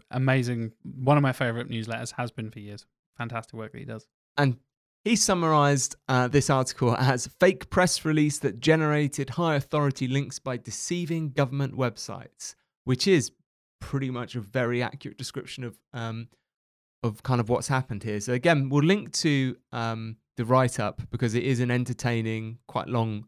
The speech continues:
Speaker 2: um, story. But I just wanted to give you the kind of highlights from this. So this started when they found a blank link,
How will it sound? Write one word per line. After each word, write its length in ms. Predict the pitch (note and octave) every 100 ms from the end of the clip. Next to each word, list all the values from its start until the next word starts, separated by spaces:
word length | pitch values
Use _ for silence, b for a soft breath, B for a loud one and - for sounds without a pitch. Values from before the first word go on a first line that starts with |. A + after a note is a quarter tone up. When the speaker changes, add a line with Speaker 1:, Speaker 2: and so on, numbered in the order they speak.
| -
Speaker 2:
um, 340 | A#2 G#2+ G#2
story. 440 | G#2+ - D3+ A#2 A2
But 100 | -
I 60 |
just 200 | A2 G3
wanted 200 | G#3+ F#3
to 80 | D3+
give 220 | B2+ C#3
you 120 | C3 B2
the 260 | B2+ B2 B B _
kind 160 | - B2+
of 80 | A#2
highlights 480 | C3 A#2+ G#2+ - -
from 140 | A2
this. 160 | G#2+ G#2
So 260 | C#3+ C3+ C3
this 240 | C#3 G3 G#3
started 640 | - F3 E3 - B2 G#2+ b _ _ _
when 460 | B2+ B2+ B2 A#2+ A#2 _ _ _ _ _ _ _ _
they 140 | C3 C3+
found 340 | - F3+ F3+ -
a 320 | C3+ C#3 C3+ - _ _ _ -
blank 480 | D3 F3+ F3+ - -
link, 560 | D3 D3 A#2+ D3+ -